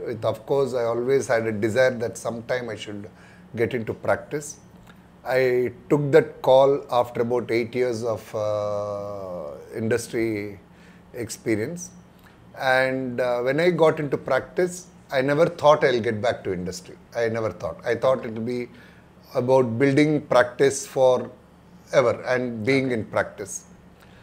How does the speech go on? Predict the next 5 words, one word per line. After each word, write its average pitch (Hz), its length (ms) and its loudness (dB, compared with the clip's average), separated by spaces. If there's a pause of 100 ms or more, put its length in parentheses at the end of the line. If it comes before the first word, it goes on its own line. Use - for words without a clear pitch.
(420)
But 135 420 2
I 143 160 2
got 170 320 6
an 160 100 0
opportunity 151 960 2